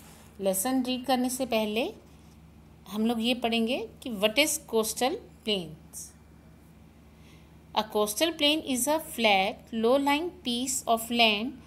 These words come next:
next to the ocean। स्टूडेंट, कोस्टल प्लेन हम किसे बोलते हैं? जहाँ पे ओशन ज़मीन से, लैंड से मिलता है, उस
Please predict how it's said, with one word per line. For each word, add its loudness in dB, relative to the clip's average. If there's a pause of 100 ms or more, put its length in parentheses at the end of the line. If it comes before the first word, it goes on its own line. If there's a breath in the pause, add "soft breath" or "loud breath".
(280 loud breath)
next 2
to -4
the 2
ocean। -8 (760 loud breath)
स्टूडेंट, -2 (160)
कोस्टल 0
प्लेन 0
हम 0
किसे -2
बोलते -2
हैं? -4 (1040 loud breath)
जहाँ -2
पे 0
ओशन 0
ज़मीन 2
से, -2
लैंड 4
से 0
मिलता 0
है, 2 (720 loud breath)
उस -4